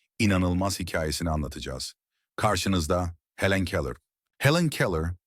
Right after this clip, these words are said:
yirmi yedi Haziran bin sekiz yüz seksende Alabama, A B D'nin küçük bir şehri olan Tuscumbia'da dünyaya geldi. Babası küçük bir şehirde gazetecilik yapıyordu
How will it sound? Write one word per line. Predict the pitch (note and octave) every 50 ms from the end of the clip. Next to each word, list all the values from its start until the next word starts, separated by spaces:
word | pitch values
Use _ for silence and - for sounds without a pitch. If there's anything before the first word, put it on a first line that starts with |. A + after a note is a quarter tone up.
| _ _ -
yirmi | F#2 A2 G#2 G#2 A2 A2
yedi | G#2 A2 A#2 B2+
Haziran | G2 F#2 A#2 G#2 G2 G#2+ G#2 G#2 G2+ G2 F2+
bin | F#2+ F#2+
sekiz | E2+ - G#2+ F#2+ - B2+ A2+ A2
yüz | A#2+ G#2+ -
seksende | - G#2+ G#2 - - - E2 D#2 D2+ D2 D2+ D#2+ D#2+ D#2+ - _ -
Alabama, | F#2+ G2+ G#2+ A2+ A2+ A2+ G2 D#2+ D2+ D2 D#2+ E2 - _ _ _ _ _ _ -
A | - G2+ G#2 F#2+
B | A2 A2 G#2
D'nin | G2+ G#2 G2+ F#2+ F#2+ F#2 E2+
küçük | - G#2 F#2 - D#3+ D#3 D#3+
bir | D3 B2+
şehri | - - B2+ A#2 G#2 A2+
olan | A2+ F#2+ F2 F2+ F#2 F#2+ F2+
Tuscumbia'da | - - G2 - - - A#2+ A2+ G2+ F#2 E2 D#2 E2 D#2
dünyaya | E2 E2 D#2+ D#2+ D#2 D2+ D2
geldi. | C#2+ C#2+ C#2 C2 C2 C2 - - - _ _ _ _ _ _ _ _ _ _ -
Babası | A2 G#2+ A2 G#2 - - - D3+ E3 D#3+ - _ _ _ _
küçük | - - G2 - E3 C#3+ -
bir | C#3 B2
şehirde | - - A#2+ G#2+ F#2+ G#2 F#2 F2 F#2 F2+ F#2 G2 G#2+ -
gazetecilik | F2 F#2+ G2 F2+ A2+ A2 - G2+ D#2+ E2 D#2+ D#2+ D2 D2
yapıyordu | C#2+ C#2+ - D#2+ C#2+ C2 D#2 D#2+ E2